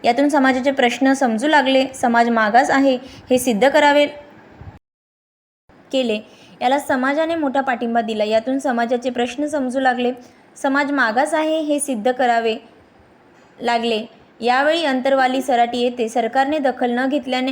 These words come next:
आंदोलन तीव्र झाले व पोलिसांनी अमानुष मा-, लाठीमार केला, यातून क-, क्रांती झाली. गावोगावी लोक रस्त्यावर उतरले. आता आरक्षण टप्प्यात आले आहे. सगळे सोयरे व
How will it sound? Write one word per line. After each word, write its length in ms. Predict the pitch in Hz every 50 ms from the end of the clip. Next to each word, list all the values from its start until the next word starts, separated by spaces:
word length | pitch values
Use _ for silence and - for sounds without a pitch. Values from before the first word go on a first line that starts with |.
| 269 -
आंदोलन 420 | 233 226 226 220 240 269 285 294
तीव्र 340 | 277 285 254 240 233 247 269
झाले 300 | 285 311 311 285 277 277
व 100 | 277 294
पोलिसांनी 580 | 285 285 262 233 233 247 247 269 254 247 262 269 254 - - - - - - _ - - -
अमानुष 440 | - 254 262 285 302 330 359 349 339
मा-, 280 | 311 254 - - -
लाठीमार 440 | 247 247 240 240 254 254 254 247 247
केला, 240 | 247 247 220 208 208
यातून 320 | 208 214 208 202 226 220
क-, 100 | 220 - - - - - - _ _ -
क्रांती 360 | 262 247 233 233 233 320 339
झाली. 260 | 339 339 311 294 302 311 - - - - - - - - 254
गावोगावी 560 | 254 262 269 285 330 311 330 330 349 349 311 277
लोक 160 | 262 277 277 - - - - - _ - - -
रस्त्यावर 560 | - 254 254 247 254 254 - 330 339 359 370 349
उतरले. 480 | 311 - - 302 294 285 294 294 294
आता 240 | 262 233 226 - 254
आरक्षण 520 | 240 233 226 226 254 294 - - 370 349
टप्प्यात 340 | 330 320 285 - 285 269 254
आले 200 | 262 240 240 233
आहे. 280 | 233 226 240 247 214 208 - - - - - - _ _ - - - - - _ -
सगळे 260 | 269 240 214 269 339 359
सोयरे 440 | 359 359 311 285 285 269 254 226
व 220 | 220 226 233 233